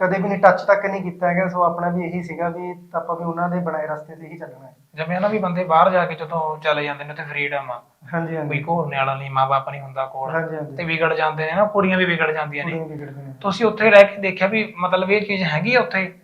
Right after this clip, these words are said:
Speaker 2: ਜਿੱਦਾਂ ਆਪਾਂ ਸੁਣਦੇ ਆ ਵੀ ਕੁੜੀਆਂ ਵੀ ਡਰਿੰਕ ਕਰਦੀਆਂ ਨੇ।
Speaker 1: ਹਾਂਜੀ, ਹਾਂਜੀ।
Speaker 2: ਉੱਥੇ ਦਾ ਕਿੰਨਾ ਕੁ ਮਤਲਬ ਜ਼ੋਰ ਇਹ ਚੀਜ਼ ਦਾ?
Speaker 1: ਵੀਰ ਆਪਾਂ ਕੈਨੇਡਾ ਨੂੰ ਬਲੇਮ ਨਹੀਂ ਕਰ ਸਕਦੇ ਇਹ ਚੀਜ਼ ਦੇ ਵਿੱਚ, ਵੀ ਉੱਥੇ ਜਾ ਕੇ ਹੀ ਵਿਗੜਦੇ ਨੇ। ਆਪਾਂ ਆਪਣੇ ਪੰਜਾਬ 'ਚ ਦੇਖੀ, ਇੰਡੀਆ 'ਚ ਵੀ ਇੱਥੇ ਵੀ ਹੈਗਾ ਨਸ਼ਾ ਪੱਤਾ,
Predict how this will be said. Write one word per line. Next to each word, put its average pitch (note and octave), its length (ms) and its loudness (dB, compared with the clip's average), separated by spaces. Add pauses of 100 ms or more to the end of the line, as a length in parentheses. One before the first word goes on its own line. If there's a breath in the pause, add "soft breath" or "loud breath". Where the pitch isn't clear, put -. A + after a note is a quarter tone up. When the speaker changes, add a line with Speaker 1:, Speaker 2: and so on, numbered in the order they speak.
(200)
Speaker 2:
ਜਿੱਦਾਂ D#3+ 200 4
ਆਪਾਂ F3 140 6
ਸੁਣਦੇ E3+ 340 0
ਆ E3+ 40 2
ਵੀ F3 80 0
ਕੁੜੀਆਂ E3+ 340 -2
ਵੀ E3 100 2
ਡਰਿੰਕ D#3+ 260 -4
ਕਰਦੀਆਂ D#3 460 0
ਨੇ। D#3 180 -6
Speaker 1:
ਹਾਂਜੀ, F3+ 280 2
ਹਾਂਜੀ। D3+ 280 -2 (260)
Speaker 2:
ਉੱਥੇ G3 320 -2
ਦਾ A#3 140 6
ਕਿੰਨਾ G3 340 2
ਕੁ F#3 100 -2
ਮਤਲਬ F3 600 0
ਜ਼ੋਰ D#3 220 0
ਇਹ D#3+ 140 4
ਚੀਜ਼ D3 240 -8
ਦਾ? B2 220 -6 (100)
Speaker 1:
ਵੀਰ G3+ 80 -2
ਆਪਾਂ A3+ 400 2
ਕੈਨੇਡਾ G#3+ 420 -2
ਨੂੰ G#3+ 140 -2
ਬਲੇਮ F#3 180 -4
ਨਹੀਂ E3+ 160 -4
ਕਰ C3+ 120 -6
ਸਕਦੇ C#3+ 380 -14
ਇਹ - 40 -14
ਚੀਜ਼ E3 220 -12
ਦੇ D#3 100 -10
ਵਿੱਚ, D#3 200 -14
ਵੀ F3 120 -16
ਉੱਥੇ F#3 340 -8
ਜਾ F#3 140 6
ਕੇ F3+ 160 -2
ਹੀ F3 80 2
ਵਿਗੜਦੇ D#3+ 380 -6
ਨੇ। F#3 80 -6
ਆਪਾਂ F#3 220 2
ਆਪਣੇ F#3 280 0
ਪੰਜਾਬ F3 480 2
'ਚ E3+ 60 -14
ਦੇਖੀ, E3 320 -10
ਇੰਡੀਆ F3 220 0
'ਚ F3+ 100 -10
ਵੀ G3 80 -4
ਇੱਥੇ F#3+ 240 -8
ਵੀ G3+ 80 -4
ਹੈਗਾ F3+ 240 0
ਨਸ਼ਾ F3 280 -4
ਪੱਤਾ, E3+ 260 -12